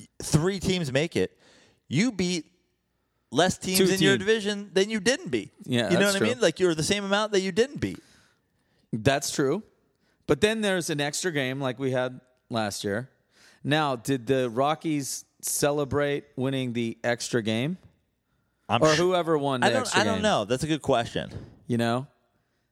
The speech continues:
Speaker 2: The, uh,
Speaker 1: That
Speaker 2: the, the last regular season game. Okay, the Brewers beat the Cubs. Did they celebrate, like,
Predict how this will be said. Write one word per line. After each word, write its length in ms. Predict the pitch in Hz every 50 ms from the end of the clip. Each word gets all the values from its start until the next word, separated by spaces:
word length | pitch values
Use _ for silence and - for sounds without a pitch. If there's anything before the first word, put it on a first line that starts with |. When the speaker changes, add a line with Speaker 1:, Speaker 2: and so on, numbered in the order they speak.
| _ _ _ -
Speaker 2:
The, 180 | 143 139 151 - -
uh, 140 | - - -
Speaker 1:
That 20 | -
Speaker 2:
the, 220 | 143 - 139 - - _ -
the 120 | 143 139
last 460 | 139 143 160 175 190 202 202 - -
regular 420 | 139 131 151 156 151 156 160 156 151
season 360 | 135 - 151 143 127 131 127
game. 300 | 120 117 123 113 104 98 92 -
Okay, 240 | 170 143 165 127 113 - - - - _
the 80 | - 143
Brewers 320 | 113 180 214 220 214 170
beat 160 | 151 190 175
the 60 | 151
Cubs. 420 | 127 151 135 110 98 - - - - _ _ _ _ _ _ _ _ _ _ _ _ -
Did 140 | 120 104
they 160 | 110 139 147 143
celebrate, 680 | - - 160 151 156 156 139 160 170 175 175 180 - _ _ _ _ _ _ _ _ _ _ _ _ -
like, 400 | 120 117 117 110 104 - -